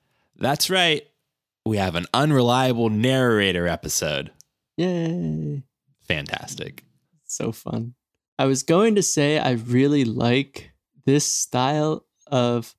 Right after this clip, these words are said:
Speaker 2: unreliable narrator where it's like, "That's not how it went," and they fix the narration and, and what you see.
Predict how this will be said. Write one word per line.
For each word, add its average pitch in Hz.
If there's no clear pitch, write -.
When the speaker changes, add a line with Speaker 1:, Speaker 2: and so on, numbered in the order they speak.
Speaker 2:
unreliable 135
narrator 135
where 120
it's 117
like, 113
"That's 175
not 147
how 135
it 123
went," 139
and 123
they 120
fix -
the 120
narration 120
and, 113
and 117
what 120
you 117
see. 117